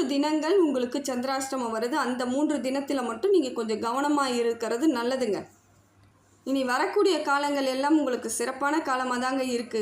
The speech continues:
கடந்து வந்த பாதைகள் கஷ்டமாக இருந்தாலும் வரக்கூடிய பாதையில பயணம் பண்றதுக்கு ரெடி ஆயிடுங்க. நல்ல பாதைகள் இருக்கு, நல்லதே நடக்கும்,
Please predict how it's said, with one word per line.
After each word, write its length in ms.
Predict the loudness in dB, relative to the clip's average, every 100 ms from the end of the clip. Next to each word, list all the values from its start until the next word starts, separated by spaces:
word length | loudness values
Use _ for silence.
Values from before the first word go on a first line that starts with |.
| -4
கடந்து 380 | -2 2 2 2
வந்த 240 | -2 -2 -4
பாதைகள் 520 | -2 -2 -2 -2 -4
கஷ்டமாக 540 | -4 -4 -2 0 0 0
இருந்தாலும் 500 | -2 -2 -2 -2 -2
வரக்கூடிய 520 | -2 -4 -2 -2 0 -2
பாதையில 460 | -2 -2 0 -2 -2
பயணம் 400 | -2 -2 0 -2
பண்றதுக்கு 460 | -4 -4 -6 -4 -4
ரெடி 160 | -2
ஆயிடுங்க. 360 | -2 -2 -4 -6 -10 _ _ -20 -20 -20 -8
நல்ல 260 | -4 2 2 2
பாதைகள் 500 | 2 2 0 0 0
இருக்கு, 320 | -2 -2 -4 -6 -12 -6
நல்லதே 500 | -2 0 0 2 4
நடக்கும், 480 | 2 0 -4 -6